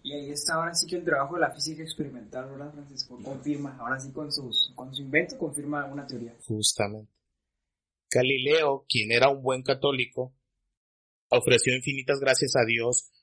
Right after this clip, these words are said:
Speaker 2: por haber sido tan mau-, tan bondadoso como para convertirlo en el primer observador de las maravillas ocultas en la oscuridad durante todos los siglos anteriores.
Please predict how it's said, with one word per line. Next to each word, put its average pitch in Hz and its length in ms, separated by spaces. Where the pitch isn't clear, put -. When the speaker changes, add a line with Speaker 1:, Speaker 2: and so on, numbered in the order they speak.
Speaker 2:
por 120 160
haber 113 220
sido 131 280
tan 131 200
mau-, 143 260
tan 147 200
bondadoso 156 760
como 143 220
para 143 220
convertirlo 135 680
en 135 100
el 127 80
primer 120 300
observador 123 760
de 123 140
las 123 160
maravillas 117 560
ocultas 113 560
en 135 160
la 135 80
oscuridad 123 720
durante 113 360
todos 110 340
los 110 160
siglos 101 360
anteriores. 95 760